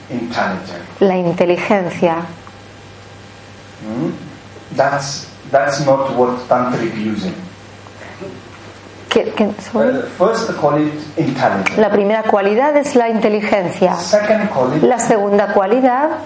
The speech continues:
Speaker 1: this, uh, substantial
Speaker 2: es que estas sustancias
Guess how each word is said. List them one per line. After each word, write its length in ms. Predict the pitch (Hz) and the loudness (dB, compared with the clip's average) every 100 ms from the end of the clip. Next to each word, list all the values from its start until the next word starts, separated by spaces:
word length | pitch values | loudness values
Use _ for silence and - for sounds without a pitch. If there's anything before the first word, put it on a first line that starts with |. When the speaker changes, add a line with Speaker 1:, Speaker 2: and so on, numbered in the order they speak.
| - - | -14 -6
Speaker 1:
this, 480 | 139 - - - 143 | -4 -2 -4 -6 -2
uh, 140 | 131 123 - - | 0 0 -6 -8
substantial 920 | - 220 220 - - 240 240 - 349 - - - - - - - | 2 2 2 -2 -2 -2 -2 -4 -6 -8 -14 -18 -20 -20 -6 -2
Speaker 2:
es 160 | 214 | 0
que 80 | 214 | 2
estas 280 | 202 - 247 | 0 0 0
sustancias 1080 | - 220 - 254 262 254 269 240 320 - - | 0 0 0 0 0 0 2 2 0 -4 -14